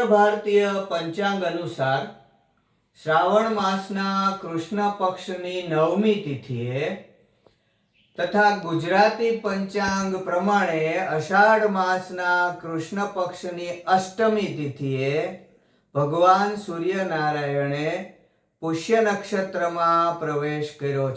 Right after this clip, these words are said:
છે અને શ્રાવણ માસના શુક્લ પક્ષની અષ્ટમી તિથિ પર્યંત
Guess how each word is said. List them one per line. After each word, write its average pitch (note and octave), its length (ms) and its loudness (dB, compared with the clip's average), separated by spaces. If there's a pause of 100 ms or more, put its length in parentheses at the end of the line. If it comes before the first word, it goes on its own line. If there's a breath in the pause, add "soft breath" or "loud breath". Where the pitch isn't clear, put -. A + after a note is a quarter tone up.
છે A2+ 200 -10 (880)
અને G3 340 0
શ્રાવણ G#3 680 4
માસના F#3+ 640 0 (320)
શુક્લ F#3+ 440 4 (200)
પક્ષની F#3 680 -4 (240)
અષ્ટમી G3+ 560 0 (120)
તિથિ F3 380 -4 (120)
પર્યંત E3+ 520 0